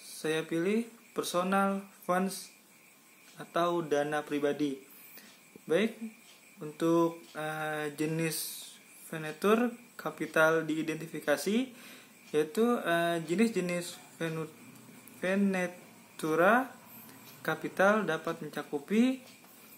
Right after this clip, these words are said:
yaitu yang saya pilih ialah ber-, berdasarkan cara pemberian bantuan, yaitu single, titer approach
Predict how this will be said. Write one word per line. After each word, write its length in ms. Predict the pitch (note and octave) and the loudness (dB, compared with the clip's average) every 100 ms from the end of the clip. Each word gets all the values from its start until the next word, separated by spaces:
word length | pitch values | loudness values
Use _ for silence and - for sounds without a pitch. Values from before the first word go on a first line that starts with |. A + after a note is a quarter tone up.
| - | -8
yaitu 400 | D3+ D#3 G#3+ A#3+ | -6 0 2 4
yang 240 | A#3 F3+ E3+ | 4 2 -2
saya 160 | E3+ | -6
pilih 400 | E3 D#3 E3+ A3+ A#3+ - - - - | -4 -2 2 2 2 -8 -20 -20 -6
ialah 480 | D#3 D3+ D#3+ A3 B3+ - - - - - - - - - - | 2 4 6 4 2 -8 -20 -20 -20 -20 -20 -20 -20 -20 -20
ber-, 320 | E3 D3 D3+ F#3+ - - - D#3+ | -2 0 0 -6 -16 -20 -16 -8
berdasarkan 640 | D#3 D#3 E3 D#3+ G3+ G#3+ | -4 -2 -2 0 2 2
cara 320 | F#3 E3 E3 - - | 2 2 0 -4 -4
pemberian 640 | E3 D#3+ D3+ E3 F#3+ G3+ | -4 0 0 2 4 4
bantuan, 560 | E3 D3+ D3+ E3+ G3+ G3 | 2 0 2 4 4 2
yaitu 240 | D3+ E3 | -2 -4
single, 800 | E3 - D3 C#3+ C#3 E3+ A3+ B3 - - - - - | -6 -6 -6 -2 4 6 6 2 -6 -20 -20 -20 -10
titer 480 | D#3+ D#3+ D#3+ E3 - - - - - - - - - - - - - - - - | -8 0 0 0 -6 -18 -20 -20 -20 -20 -20 -20 -20 -20 -20 -20 -20 -20 -20 -6
approach 880 | D#3 D3 - - - - G#3+ A3+ | -6 -6 -14 -20 -8 0 0 0